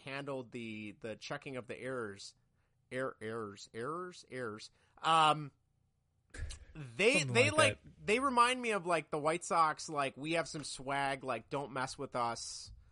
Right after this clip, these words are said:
Speaker 1: Like, th-, like, they're like, uh, like, circle the wagons and batten down the hatches kind of team. They're kind, they're fun to watch, too. So, I don't know.
Speaker 2: The
Speaker 1: We'll see.
Speaker 2: Who is that?
Speaker 1: The Padres, just in general.
Speaker 2: Oh, yeah.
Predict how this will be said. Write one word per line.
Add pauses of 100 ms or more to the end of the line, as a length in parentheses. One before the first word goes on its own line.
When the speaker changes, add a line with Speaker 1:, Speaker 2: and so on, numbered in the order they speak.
(320)
Speaker 1:
Like,
th-,
like,
they're
like,
uh,
like,
circle
the
wagons
and
batten
down
the
hatches
kind
of
team.
They're
kind,
they're
fun
to
watch,
too. (300)
So, (1080)
I
don't
know.
Speaker 2:
The
Speaker 1:
We'll
see. (240)
Speaker 2:
Who
is
that? (160)
Speaker 1:
The
Padres,
just
in
general.
Speaker 2:
Oh,
yeah.